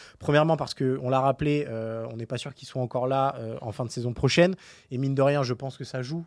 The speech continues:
C'est difficile de donner un brassard de capitaine pour un joueur dont on ne sait pas s'il s'inscrit, euh, dans le futur du club. Euh,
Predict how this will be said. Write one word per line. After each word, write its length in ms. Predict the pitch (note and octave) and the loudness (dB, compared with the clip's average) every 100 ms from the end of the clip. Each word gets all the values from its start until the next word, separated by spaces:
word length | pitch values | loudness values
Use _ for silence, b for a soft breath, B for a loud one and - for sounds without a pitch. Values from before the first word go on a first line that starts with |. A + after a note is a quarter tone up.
| C#3 | -12
C'est 140 | - | -10
difficile 360 | C3 C3 D3+ D#3+ | -8 -6 -6 -4
de 100 | C3+ | -4
donner 200 | C#3 C#3+ | -4 -4
un 100 | C#3 | -4
brassard 460 | C3 C#3+ A2+ E3 D3 | 2 2 2 0 0
de 80 | |
capitaine 500 | C3+ C3+ C3+ D#3 D#3 C#3 B B B B B - | -2 -4 -4 -4 -4 -6 B B B B B -10
pour 180 | C3 C#3+ | 0 2
un 60 | |
joueur 200 | C#3+ E3 | 4 2
dont 120 | C#3+ C#3 | 2 -4
on 40 | |
ne 60 | C3 | -4
sait 140 | - | -2
pas 140 | C#3 D#3+ | -2 -4
s'il 200 | - C3 | -6 -8
s'inscrit, 580 | - C#3+ - E3+ D#3+ C3 | -6 -6 -6 -4 -2 -2
euh, 140 | A#2+ | -2
dans 120 | B2+ | -4
le 60 | B2+ | -6
futur 320 | - - C#3 | -8 -6 -6
du 100 | C3+ | -2
club. 340 | - G#3+ A3+ - B B B B | 4 4 4 -4 B B B B
Euh, 680 | C3+ C3 C3 C3 B2+ B2+ B2+ | 2 4 4 0 -4 -6 -8